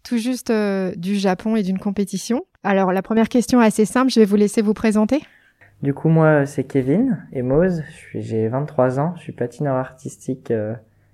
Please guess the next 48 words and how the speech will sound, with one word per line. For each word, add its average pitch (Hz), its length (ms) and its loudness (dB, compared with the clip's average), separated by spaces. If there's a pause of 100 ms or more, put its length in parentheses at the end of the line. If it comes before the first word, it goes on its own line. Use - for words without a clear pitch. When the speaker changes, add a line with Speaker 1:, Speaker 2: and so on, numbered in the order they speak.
(160)
Speaker 2:
en 123 140 -2
équipe 120 280 -4
de 123 140 0
France - 560 -8 (400)
depuis, 120 500 -4
euh, 113 300 0 (840)
plus 165 140 -2
de 165 60 -2
dix-neuf 151 360 2
ans. 147 260 0
Je 127 60 -8
fais 120 120 -6
du 113 80 -6
patinage 117 340 -4
artistique, 127 580 -14
donc, 120 240 -12
euh, 113 100 -8 (460)
c'est - 160 -10
un 120 60 -2
métier 120 280 -6
à 127 60 -6
temps 120 160 -10
plein 123 220 -6
depuis, 117 340 -8
euh, 113 60 -8 (220)
depuis 120 220 -6
enfant. 127 420 -6 (280)
Speaker 1:
Par 240 160 -2
curiosité, 214 480 0
le, 214 560 0
vous 185 200 -6
avez 196 160 -2
toujours 226 200 -4
aimé 214 200 2
ça ? 262 420 2
Vous, 240 60 -6
ça 220 200 -4
vient 196 160 -4
de 208 60 -2
la 202 80 0
famille ? 220 400 -2
Ça 240 160 0
vient 208 160 -2
d'où, 208 160 -6
cette 208 280 -6
passion 208 320 -4
du 202 120 -4
patinage ? 190 520 -4